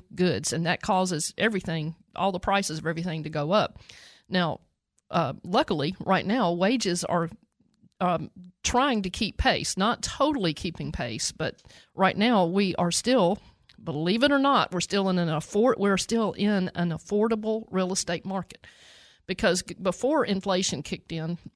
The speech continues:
the average <clears throat> house note was twenty percent of Americans'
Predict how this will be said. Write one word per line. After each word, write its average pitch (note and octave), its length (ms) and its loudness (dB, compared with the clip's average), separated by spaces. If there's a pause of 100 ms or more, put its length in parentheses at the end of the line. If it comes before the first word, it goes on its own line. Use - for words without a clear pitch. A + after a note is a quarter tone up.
(160)
the F3+ 200 -4
average G#3+ 600 2 (200)
<clears throat> A#3+ 440 4
house B3 360 2
note D#3+ 260 -2 (100)
was E3+ 220 -4
twenty A#3 300 -2
percent F#3 580 -2
of D#3+ 300 -6
Americans' F3+ 680 -2